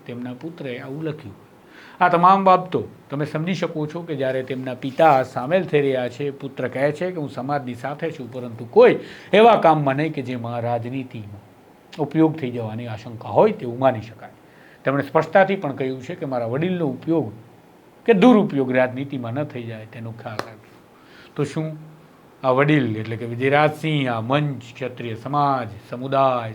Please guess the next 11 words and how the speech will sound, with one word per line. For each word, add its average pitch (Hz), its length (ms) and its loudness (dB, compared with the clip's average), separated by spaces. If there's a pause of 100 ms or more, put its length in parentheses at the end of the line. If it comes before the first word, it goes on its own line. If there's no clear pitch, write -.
સંકલન 143 440 -4
સમિતિ, 123 500 -10 (520)
વિદ્યાસભા, 160 920 6
બધી 131 320 -2
જ 151 80 -6
વસ્તુનો 131 480 -8
ઉપયોગ 123 600 -6
રાજકારણ 123 500 -10
માટે 120 280 -10
કરવા 123 380 -8
માટે 123 360 -8